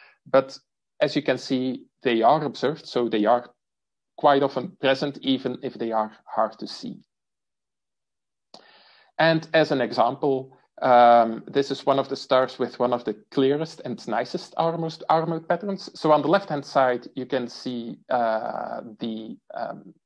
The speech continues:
Kelvin mode pattern for the star. Uh, so on the top plot, you can see the, uh, the Fourier spectrum. And in the bottom plot, you can see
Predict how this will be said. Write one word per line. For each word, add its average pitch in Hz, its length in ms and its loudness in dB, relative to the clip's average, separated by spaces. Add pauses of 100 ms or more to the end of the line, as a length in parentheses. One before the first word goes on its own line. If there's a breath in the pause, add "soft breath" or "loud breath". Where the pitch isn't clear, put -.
(120)
Kelvin 151 400 4
mode 170 360 -4
pattern 247 380 -2 (160)
for 180 160 -4
the 180 80 -6
star. 196 320 -2 (840 soft breath)
Uh, 117 200 6
so 127 180 -2
on 120 100 0
the 110 80 -4
top - 280 -2
plot, 131 300 -2 (440 soft breath)
you 117 100 -6
can 117 180 -4
see 110 440 -6 (100)
the, 104 440 -6
uh, 98 500 -8 (180)
the 95 420 -12
Fourier 135 380 0
spectrum. 196 480 -6 (380)
And 120 160 -8
in 113 100 -6
the 110 80 -6
bottom 120 300 0
plot, 113 320 -6
you 113 100 -8
can 107 200 -10
see 110 420 -10